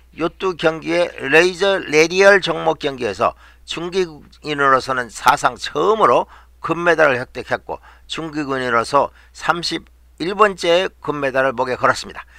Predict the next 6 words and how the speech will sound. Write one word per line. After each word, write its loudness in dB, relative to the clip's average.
그녀는 -2
유창한 2
영어를 4
구사한다고 -2
알려졌습니다. -2
쉬리자도 0